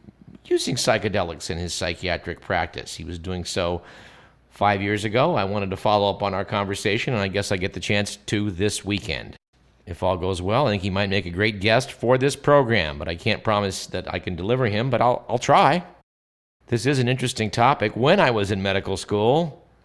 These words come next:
thirty-five plus years ago, drugs like M D M A were being touted as having a great potential to treat things like post-traumatic stress disorder.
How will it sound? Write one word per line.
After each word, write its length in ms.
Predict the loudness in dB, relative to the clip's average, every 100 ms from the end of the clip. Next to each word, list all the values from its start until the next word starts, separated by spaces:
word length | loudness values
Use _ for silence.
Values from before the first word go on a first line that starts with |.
| _ _ _ _ _ _
thirty-five 840 | 0 2 2 2 4 6 4 0
plus 420 | 0 2 2 -4 -12
years 360 | -6 -2 0 0
ago, 600 | -2 0 2 2 0 -4 -12 -20 _ _ _
drugs 340 | 0 0 0 0
like 320 | 2 2 0
M 280 | 0 0 2
D 340 | 4 4 2
M 180 | 0 2
A 280 | 4 4 2
were 160 | 0
being 260 | -2 -4 -4
touted 400 | -2 0 0 0
as 500 | 0 -2 -4 -8 -12 -18 _ -20 _ _ _ _ _ _ _ _
having 280 | -8 -4 -2
a 40 |
great 260 | 0 0 0
potential 600 | -4 -4 -4 -6 -10 -10 _ _ -20 -20 -20
to 80 | -18
treat 320 | -8 -6 -6
things 300 | -4 -4 -4
like 240 | -2 -4 -4
post-traumatic 640 | -2 -2 -2 -2 -2 -2
stress 320 | -4 -2 -2 -2
disorder. 580 | -8 -8 -8 -8 -12